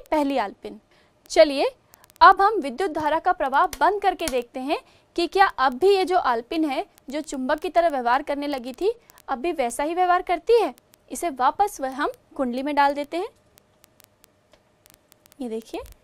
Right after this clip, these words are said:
ये मैंने इसे कुंडली में डाल दिया और अब इस दूसरी alpin को बिल्कुल पहले की तरह इसके पास ले चलते हैं। ये तो कुछ नहीं हो रहा है। ये देखिए,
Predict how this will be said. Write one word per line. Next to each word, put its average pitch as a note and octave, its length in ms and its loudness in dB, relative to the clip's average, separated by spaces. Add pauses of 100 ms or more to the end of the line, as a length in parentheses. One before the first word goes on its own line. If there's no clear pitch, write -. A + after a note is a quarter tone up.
(340)
ये B3+ 80 -4
मैंने A#3 200 -6
इसे A#3+ 160 -6
कुंडली A#3+ 300 -10
में C#4 120 -10
डाल C4+ 200 -6
दिया E4 180 -6 (1080)
और C#4 300 0 (580)
अब D#4+ 180 2 (140)
इस D4 120 -8
दूसरी C#4 360 -10
alpin B3+ 380 -6
को G#4+ 140 -4
बिल्कुल D4+ 280 -10 (100)
पहले D4 240 -6
की D#4 140 -10
तरह B3+ 300 -2 (360)
इसके D4 240 -10
पास A3+ 360 -6
ले A3+ 80 -6
चलते A3 340 -12
हैं। G#3+ 120 -14 (1500)
ये C4 60 -14
तो C4+ 120 -8
कुछ - 240 -12
नहीं A#4+ 140 -4
हो A4+ 80 -2
रहा G4+ 100 -4
है। F#4+ 80 -8 (1600)
ये - 140 -16
देखिए, D#4 300 -6